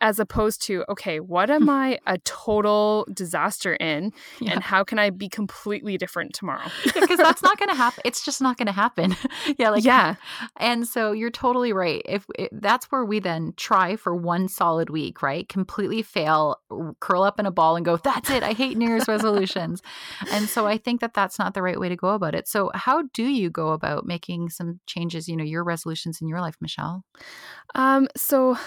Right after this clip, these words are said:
Speaker 1: I've always really been a, a pretty introspective person and a reflective person by nature. So that comes rather easily to me. And I kind of love that the culture at large, uh, um,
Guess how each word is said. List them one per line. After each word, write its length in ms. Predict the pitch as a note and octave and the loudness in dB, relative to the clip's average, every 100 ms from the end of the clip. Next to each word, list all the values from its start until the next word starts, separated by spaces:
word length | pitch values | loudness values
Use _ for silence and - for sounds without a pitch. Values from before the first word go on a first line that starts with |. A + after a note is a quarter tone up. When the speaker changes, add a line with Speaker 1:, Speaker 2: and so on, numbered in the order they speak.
| - - | -12 0
Speaker 1:
I've 240 | A#3 D4 | 4 6
always 360 | D#4+ D#4+ C#4+ A3 - | 6 6 4 0 -6
really 300 | G#3 G#3 G#3 | -4 0 -2
been 360 | F#3 F#3+ F#3 | 0 -2 0
a, 280 | F#3 E3+ D#3+ - | 0 0 -2 -4
a 60 | |
pretty 320 | F#3+ - F3+ F3 | -10 -6 -6 -6
introspective 1080 | F#3+ F3 - F#3 - E3 - E3+ F#3 - - _ | -6 -8 -8 -6 -6 -6 -4 -4 -4 -10 -20 _
person 520 | - D#3+ F#3 G#3 G#3 | -4 -2 0 0 2
and 120 | G3+ F#3+ | 2 0
a 40 | |
reflective 600 | E3 F3 - F3+ - D#3+ | -2 -4 0 0 0 -6
person 420 | - D#3+ - E3 E3+ | -6 -8 -6 -8 -6
by 140 | D#3 | -4
nature. 440 | D3+ D3 - - | -4 -6 -6 -8
So 160 | F3 G3+ | -6 -2
that 260 | G3 G3 - | 2 0 0
comes 460 | - G3 F#3 - - | -4 -2 -4 -6 -8
rather 300 | G#3 F#3 F3 - | -2 0 0 -4
easily 440 | F#3+ F#3 F#3 F#3 F3+ | -4 -4 -2 -2 -2
to 140 | - | -4
me. 180 | E3+ E3 | -6 -4
And 240 | E3 F3 - - - | -4 -6 -10 -16 -4
I 120 | - G#3+ | 0 2
kind 240 | B3+ C4 | 6 6
of 120 | A#3+ | 4
love 440 | F#3 F#3+ G3 G3 E3 | 2 4 6 4 2
that 220 | D#3 - _ _ | -4 -4 _ _
the 100 | G3+ | -4
culture 540 | - G#3 G3 - F#3+ | 0 0 0 0 2
at 220 | F3+ F3+ | 2 2
large, 520 | E3+ E3+ F3 F3 - - - | 2 2 2 0 -2 -6 -8
uh, 160 | - F#3 - | -6 -4 -4
um, 360 | F3+ E3 D#3+ | -4 -4 -10